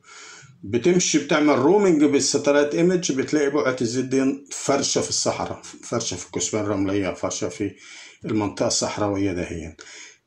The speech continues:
دي indication لحاجتين، دي احتمال يكون بايب لاين في المنطقة ضرب اتكسر فالزيت فرشح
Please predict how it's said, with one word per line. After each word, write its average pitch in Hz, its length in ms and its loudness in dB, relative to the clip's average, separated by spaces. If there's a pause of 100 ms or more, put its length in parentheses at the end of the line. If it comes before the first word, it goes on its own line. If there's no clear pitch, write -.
دي 175 300 4
indication 143 640 4
لحاجتين، 104 720 0
دي 135 280 4
احتمال 117 520 0
يكون 113 400 2
بايب 180 340 4
لاين 196 260 4
في 196 80 2
المنطقة 196 440 4
ضرب 151 360 4
اتكسر 151 500 0 (280)
فالزيت 113 600 0
فرشح - 540 -2